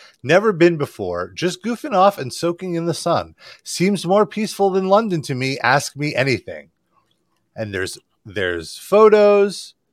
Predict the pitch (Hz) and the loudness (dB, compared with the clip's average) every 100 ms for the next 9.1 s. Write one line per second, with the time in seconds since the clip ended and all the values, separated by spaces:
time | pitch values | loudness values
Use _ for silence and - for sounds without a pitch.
0 | _ _ _ _ _ _ - 101 98 98 | _ _ _ _ _ _ -4 0 2 2
1 | 101 104 113 - 202 202 208 160 160 - | 0 -2 -4 -6 -4 2 4 4 2 2
2 | 190 240 - 117 98 87 85 98 _ 113 | 4 4 2 -2 0 -2 -8 -18 _ 2
3 | 110 110 110 104 101 _ _ _ - 180 | 4 4 4 2 -2 _ _ _ -4 2
4 | 214 170 127 113 - 117 202 202 147 - | 4 4 2 -2 -6 -4 -2 -2 -4 2
5 | 147 - 120 107 101 98 120 107 160 196 | 2 4 4 4 4 0 -8 -2 -2 0
6 | - 139 127 120 113 110 131 - 107 131 | -2 -2 -2 -2 -2 -4 -10 -8 -4 -4
7 | 127 117 104 87 131 - - 117 101 92 | -4 -6 -6 -8 -8 -8 -2 0 0 -4
8 | - - _ _ _ _ - 98 98 98 | -16 -20 _ _ _ _ -6 0 4 4